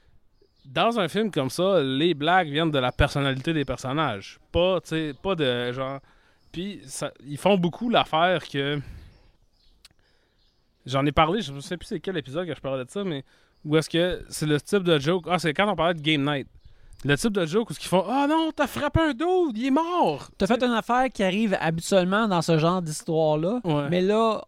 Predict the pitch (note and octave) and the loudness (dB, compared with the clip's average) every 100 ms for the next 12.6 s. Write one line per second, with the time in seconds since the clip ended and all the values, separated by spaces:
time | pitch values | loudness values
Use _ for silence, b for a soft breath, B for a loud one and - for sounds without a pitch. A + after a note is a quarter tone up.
0 | E3 E3 E3+ E3 E3 D#3+ D3 - - D3+ | -2 0 2 2 2 0 -2 -8 0 2
1 | D#3 - - _ _ D#3+ F3 E3+ D#3 G#3 | 2 -2 -14 _ _ -2 0 0 2 2
2 | A3 G#3+ - D3+ E3 D#3+ C#3+ E3 D#3+ D3 | 2 -2 -6 0 2 2 2 2 2 0
3 | F3 G3 E3 D#3 D3+ D#3+ - E3 D#3+ C#3 | -2 0 0 0 0 -2 0 0 0 0
4 | D3+ D#3 D#3 C#3+ - C3+ - D#3 F#3 F3 | 2 2 0 -4 -4 -2 0 0 2 2
5 | D3+ - D3+ D#3 C#3+ D#3 D#3 - _ - | 0 -2 0 0 0 0 0 -2 _ -2
6 | F#3 F3+ E3+ F3 - G#3+ F#3 E3+ G#3+ A#3+ | 0 2 0 0 0 2 2 2 2 2
7 | D3 C#3+ A3 C#3+ C#3 D3+ D#3 - G3 G3 | 2 0 -4 -4 -2 0 0 0 0 0
8 | C3+ - F#3+ E3+ C3+ C3+ C#3 - E3+ D#3 | 0 0 0 0 -2 -2 -2 2 2 2
9 | C3+ B2+ C#3+ G#3+ - b b - D3 C#3+ | 0 0 0 0 -10 b b -6 -4 -4
10 | - _ C3+ C3 E3+ F3 B2+ D3+ F#3+ - | -8 _ -4 0 0 0 0 -4 -6 -8
11 | - _ - - C#3+ C3+ D3+ D#3 D3+ C3 | -20 _ -20 -12 -8 -8 -2 2 2 2
12 | C#3+ D#3+ - C#3+ C3+ | 0 -2 0 0 0